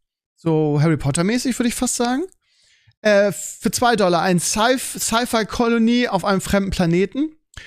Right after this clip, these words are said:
Für drei Dollar Mittelalter mit düsteren Fantasy-Elementen, in Klammer Hexen oder Dämonen. Für vier Dollar Steampunk-Welt mit Luftschiffen und Dampftechnologie.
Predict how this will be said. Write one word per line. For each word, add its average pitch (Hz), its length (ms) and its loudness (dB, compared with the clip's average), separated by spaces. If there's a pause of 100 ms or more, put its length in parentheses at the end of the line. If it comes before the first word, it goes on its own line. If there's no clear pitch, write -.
(140)
Für - 100 -2
drei 190 240 2
Dollar 226 280 2
Mittelalter 214 540 0
mit 190 180 0
düsteren 202 360 2
Fantasy-Elementen, 214 1000 0
in 175 60 -2
Klammer 180 240 0
Hexen 190 280 0
oder 170 80 2
Dämonen. 190 440 2 (560)
Für 196 640 2
vier 277 380 2
Dollar 139 600 0
Steampunk-Welt 233 800 0
mit 180 140 -2
Luftschiffen 233 500 0
und 175 160 -2
Dampftechnologie. 247 960 0